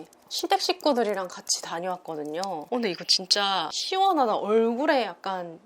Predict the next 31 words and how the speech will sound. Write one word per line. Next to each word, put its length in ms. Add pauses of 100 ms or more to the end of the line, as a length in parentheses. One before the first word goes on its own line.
민트를 540
싹 340
뿌린 260
느낌? 380
제가 400
푸꾸옥에 540
다녀왔는데 920
그 260
승무원들이 1120 (120)
되게 480
남자분도 560
계시고 340
여자분도 520
계시고, 840
어, 360
그러거든요. 560
근데 240
여자분 480
중에서 640
되게 80
센 280
언니 300
같이 280
생긴 280
사람이 480
있어요. 600 (100)
근데 240
그분들이 720 (120)
껌을 260
씹고 280
있거든요. 440